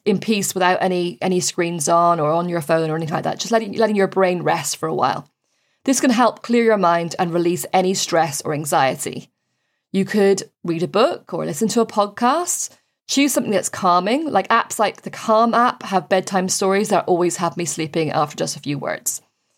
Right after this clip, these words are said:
You can write in a journal, reflect on your day and set your intentions for tomorrow, and write down any thoughts or ideas that come to mind. This is where you can write down your three wins for the day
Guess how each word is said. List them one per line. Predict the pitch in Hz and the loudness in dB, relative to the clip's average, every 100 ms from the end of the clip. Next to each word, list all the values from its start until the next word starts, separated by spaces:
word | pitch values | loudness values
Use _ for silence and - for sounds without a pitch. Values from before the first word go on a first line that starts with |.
| _ _ _ _ _ | _ _ _ _ _
You | 196 | -2
can | 240 190 | -2 2
write | 190 208 226 | 2 2 2
in | |
a | 226 | 0
journal, | 220 214 196 151 - - | 4 4 4 0 -6 -12
reflect | 170 147 214 - - | -12 0 0 0 -6
on | |
your | 185 | -4
day | 165 165 151 | 0 0 0
and | 151 | -4
set | - 196 | -2 0
your | 185 | 2
intentions | 185 185 175 - 160 - | 0 0 -2 -2 -10 -8
for | 170 | -8
tomorrow, | 170 160 135 - 147 _ _ _ _ | -2 0 2 -2 -10 _ _ _ _
and | 180 185 | -4 2
write | 196 - | 2 4
down | 185 - | 0 2
any | 220 220 | 2 2
thoughts | 214 190 - | 2 0 0
or | 185 | -2
ideas | 170 165 165 | -2 -2 -4
that | - | -6
come | - 165 | -10 -10
to | 151 165 | -8 -2
mind. | 160 143 139 - _ - _ - | -2 -2 -8 -14 _ -20 _ -2
This | 330 | -2
is | 349 | 2
where | 262 | 0
you | 214 | 0
can | 214 196 190 | -2 -6 0
write | 202 - | 0 4
down | 202 | 2
your | 202 190 | 2 -4
three | - 190 | -2 0
wins | 175 214 202 196 | 2 2 0 -4
for | - | -6
the | 175 | 0
day | 180 170 170 | 4 4 2